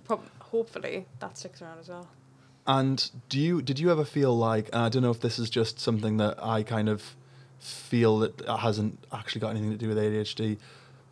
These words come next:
Speaker 2: but do you ever feel like when you have ideas and when you have, like, the, those kind of creative flows and you, you get something in your head, it, it's not dis-, distressing's not necessarily the right word, but it, it, it almost is.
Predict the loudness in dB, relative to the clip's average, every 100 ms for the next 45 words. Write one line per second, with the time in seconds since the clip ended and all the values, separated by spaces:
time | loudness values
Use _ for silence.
0 | -20 _ _ 4 4 6 6 6 4 6
1 | 6 6 4 2 2 4 4 2 4 4
2 | 2 4 6 6 6 4 4 4 2 2
3 | 0 0 -2 0 0 0 0 -2 0 2
4 | 4 2 -2 0 6 6 6 4 0 -2
5 | -6 -6 -8 -4 2 2 4 4 6 6
6 | 6 4 2 2 -6 -12 -18 -20 -20 -20
7 | -20 -20 -20 -20 _ -2 -2 -2 _ -2
8 | -2 -6 -10 _ -16 -6 -6 -4 -6 -8
9 | -6 -8 -2 -2 0 0 2 2 0 2
10 | 2 2 2 2 6 6 6 2 0 -4
11 | -6 -12 -4 0 2 4 2 0 -4 -6